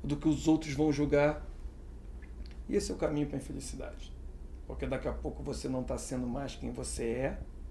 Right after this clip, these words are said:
você tá sendo alguém que os outros gostariam que você fosse, o que você gostaria de mostrar pros outros.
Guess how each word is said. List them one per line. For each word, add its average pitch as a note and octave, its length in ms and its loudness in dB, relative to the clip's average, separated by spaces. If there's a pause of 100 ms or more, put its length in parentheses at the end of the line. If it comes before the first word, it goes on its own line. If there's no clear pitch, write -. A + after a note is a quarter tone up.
(960)
você C3 200 -2
tá C3 160 0
sendo C3+ 300 2
alguém B2+ 300 2
que C3 100 -4
os A2+ 140 -2
outros C3+ 240 0
gostariam C#3 360 0
que C3 120 -4
você C3 300 -2
fosse, - 340 -2
o - 20 -4
que - 100 -6
você B2 240 -2
gostaria B2 380 -2
de B2 300 0 (400)
mostrar C3+ 300 -4
pros C3 280 -6
outros. C#3+ 400 0